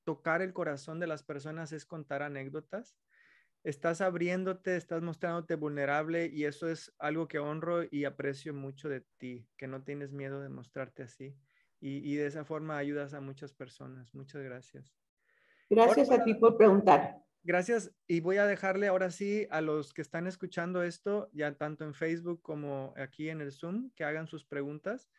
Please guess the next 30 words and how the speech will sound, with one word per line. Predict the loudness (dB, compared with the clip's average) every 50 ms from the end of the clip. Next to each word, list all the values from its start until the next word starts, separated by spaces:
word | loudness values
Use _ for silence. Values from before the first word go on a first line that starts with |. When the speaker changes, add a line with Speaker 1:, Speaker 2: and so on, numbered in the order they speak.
| _ _ _ _ _ _
Speaker 1:
Pueden | -2 0 0 0 0
hacerlo, | -2 -4 -4 -4 -2 0 2 2 2 2 0 -4
eh, | -6 -6 -4 -2 -2 -4 -4 -6
ahora | -6 -8 -8 -8
sí | -8 -8 -10 -8
que | -6 -4 -4 -2 -4 -4 -6 -10 -16 _ _
como | -10 -6 -4 -4
hay | -4 -4
confianza, | -4 -6 -6 -4 -4 -4 -4 -2 -4 -6 -6 -6
pueden | -4 -4 -2 -2 -2
activar | -6 -8 -6 -6 -4 -4 -4 -4 -6
sus, | -8 -8 -8 -8 -10 -12 _ _ _
sus | _ -10 -8 -8
micrófonos | -6 -8 -8 -8 -8 -8 -8 -8 -8 -8 -8 -10 -10
y | -10
hacerlo | -12 -10 -10 -10 -8 -6 -8 -8 -8
con | -10 -10 -8
audio | -8 -8 -8 -8 -10 -12
sin | -12 -14 -18
problema. | -14 -12 -10 -8 -8 -8 -8 -10 -12 -14 _ _ _ _ _ _ _ _ _ _
Aprovechenla, | -8 -8 -6 -4 -2 0 2 2 0 0 -2 -4 -4 -2 -2 -2 -4 -4
ella | -4 -4 -4 -2 -2 -2 -2
es | -2 -6 -8 -12
una | -12 -10 -8 -8 -8
maestra | -6 -6 -6 -6 -6 -8 -8 -8 -8 -8
Ishaya, | -6 -4 -4 -2 -2 -2 -2 -4 -6 -8 _ _ _ _ _ _ _ _ _ _ _ _
tiene | -8 -6 -6 -4 -4
veinte | -4 -4 -4 -6 -6 -8
años | -6 -6 -8 -10 -10 -12
ascendiendo | -14 -12 -12 -12 -10 -8 -8 -8 -8 -8 -10 -10 -12 -14